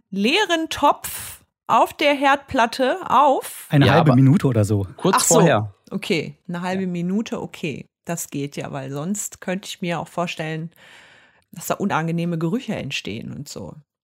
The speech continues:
Speaker 1: <laughs>
Speaker 2: Was ich euch erzählen möchte, ich hab mir zwei super Heizkörper gekauft. Das sind nämlich Infrarotheizungen.
Speaker 1: Oh.
Speaker 2: Habt ihr davon schon mal gehört?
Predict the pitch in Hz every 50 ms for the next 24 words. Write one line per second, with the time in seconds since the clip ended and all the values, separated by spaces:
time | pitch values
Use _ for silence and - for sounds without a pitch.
0 | _ _ _ _ _ _ _ - - - - 170 - - - - - - - -
1 | - - _ - - 202 - - - 120 _ _ - - - _ _ _ _ _
2 | _ _ _ _ _ - _ _ - - 143 139 156 - 180 165 160 - 147 120
3 | - - 151 160 151 139 131 139 139 - - 156 170 165 - 156 - - 143 -
4 | 160 165 - 139 131 - - - 143 165 160 143 160 175 - - 127 117 147 185
5 | - - - - 98 - 110 113 113 - - 107 110 143 170 - - - - -
6 | 123 - 143 156 170 - 139 135 135 135 135 - - - - - 156 151 - -
7 | 120 113 104 117 - - - - 98 95 90 - 98 90 87 85 87 - _ -
8 | 185 196 247 302 330 311 262 247 233 220 202 185 175 175 156 151 - 196 143 147
9 | 135 - 110 107 104 101 98 95 95 101 92 92 - -